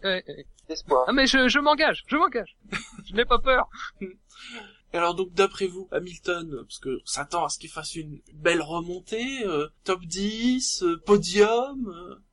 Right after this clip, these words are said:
Speaker 3: peut-être
Speaker 2: Un
Speaker 3: pas
Speaker 2: top
Speaker 3: podium.
Speaker 2: dix. Un top dix, à mon avis, pour Hamilton.
Speaker 1: Top, moi, je dirais, je dirais quatrième ou cinquième.
Speaker 3: Ah ouais,
Speaker 2: Je dirais
Speaker 3: carrément.
Speaker 2: sixième, je dirais. Je pense qu'ils vont tenter une stratégie que t'as ratée, ils vont finir sixième avec un arrêt en cours.
Speaker 1: Après,
Speaker 3: Ouais, je
Speaker 1: euh,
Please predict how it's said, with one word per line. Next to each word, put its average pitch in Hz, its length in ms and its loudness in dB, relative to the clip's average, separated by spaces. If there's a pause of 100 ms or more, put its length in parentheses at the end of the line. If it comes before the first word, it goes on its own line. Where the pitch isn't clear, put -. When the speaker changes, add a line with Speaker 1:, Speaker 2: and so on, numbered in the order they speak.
(200)
Speaker 3:
peut-être 156 160 -8
Speaker 2:
Un 147 40 4
Speaker 3:
pas 165 60 2
Speaker 2:
top 165 100 4
Speaker 3:
podium. 202 300 0
Speaker 2:
dix. 208 80 -16 (800)
Un 139 140 -6
top 151 200 4
dix, 196 220 -10
à 156 60 -2
mon 143 140 0
avis, 139 260 2
pour 131 200 -2
Hamilton. 127 380 -6 (200)
Speaker 1:
Top, 127 140 0 (120)
moi, 135 160 0
je 135 80 -4
dirais, 131 460 2 (240)
je - 100 -18
dirais 127 300 -4
quatrième 135 380 -4
ou 123 60 -2
cinquième. 107 340 -12 (320)
Speaker 3:
Ah 269 120 2
ouais, 226 120 0
Speaker 2:
Je - 60 -8
dirais 294 180 8
Speaker 3:
carrément. 135 240 -4 (160)
Speaker 2:
sixième, 196 440 4
je 127 140 -8
dirais. 120 140 0 (160)
Je - 60 -20
pense 196 160 2
qu'ils 180 120 -8
vont 160 100 2
tenter 160 220 2
une 156 60 -2
stratégie 156 500 0
que - 60 -20
t'as 139 80 6
ratée, 131 380 4 (420)
ils 131 40 -16
vont 127 160 -4
finir 135 180 -4
sixième 147 300 2
avec 123 220 4
un 127 100 6
arrêt 120 240 4
en 117 40 -2
cours. - 200 -12 (260)
Speaker 1:
Après, 165 340 2
Speaker 3:
Ouais, 202 260 4
je 120 60 -14
Speaker 1:
euh, 120 200 -8